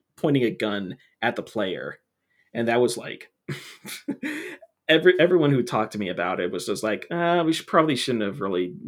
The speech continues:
done that." And eventually in the second meeting, Eisner was like, um, looking around everyone, he's like, "You shouldn't call this Frontierland. You should call it Testosterone Land." <laughs> It hit, uh, as,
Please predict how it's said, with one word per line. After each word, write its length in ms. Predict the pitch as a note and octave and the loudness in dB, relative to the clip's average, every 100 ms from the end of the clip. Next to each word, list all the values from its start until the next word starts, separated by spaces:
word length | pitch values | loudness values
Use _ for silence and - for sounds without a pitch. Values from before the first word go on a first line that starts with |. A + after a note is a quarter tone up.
| B2+ | -8
done 280 | E2 F#2 F#2 | -6 -4 -4
that." 300 | F#2 G2+ - _ _ _ _ _ _ - | -2 -4 -6 _ _ _ _ _ _ -6
And 280 | G#2 G#2 F2+ | -2 -2 -2
eventually 360 | C3+ C3 B2 A#2 | 0 2 2 0
in 80 | A2 | -2
the 40 | |
second 320 | - G#2+ A2 | -2 -2 -2
meeting, 360 | G#2 G2+ F#2+ F#2 | -2 -4 -4 -4
Eisner 340 | F#2+ - G2 | -4 -4 -6
was 220 | G2 F#2 | -6 -6
like, 280 | F#2 F2+ - _ _ _ _ - | -6 -6 -10 _ _ _ _ -14
um, 400 | G2 F#2+ F2+ - _ _ _ _ _ _ _ _ _ - - | -10 -8 -10 -12 _ _ _ _ _ _ _ _ _ -8 -2
looking 200 | A2+ G#2+ | 0 0
around 220 | G#2 G2+ | -2 -2
everyone, 380 | G2 G#2 G2+ G#2+ | -2 -2 -2 -2
he's 160 | A2 | -2
like, 160 | B2 B2 | 0 0
"You 80 | D#3+ | -2
shouldn't 240 | A3 D3 | 0 0
call 140 | D#3+ C3+ | 4 4
this 180 | G#2+ | 2
Frontierland. 640 | - A2+ G#2+ B2+ B2+ G#2+ G#2+ | 0 -2 0 2 2 2 -4
You 60 | |
should 140 | C3 B2 | -4 -4
call 240 | - C#3 | 2 4
it 140 | A#2+ - | 4 0
Testosterone 880 | B2 - - E3 - B2 A2 G2+ | -4 2 6 6 4 -2 -2 -4
Land." 460 | F#2 F2 E2+ F#2+ - _ _ _ _ _ _ _ _ - | -6 -8 -8 -10 -12 _ _ _ _ _ _ _ _ -10
<laughs> 380 | - - - - - - D3+ - - - | -8 -8 -10 -12 -12 -8 -6 -6 -12 -4
It 200 | A#2 G#2+ | -2 0
hit, 220 | A2+ - - - | 0 -2 -8 -4
uh, 220 | G#2+ G2 - | -2 -2 -4
as, 340 | A2 G2 - | -4 -4 -8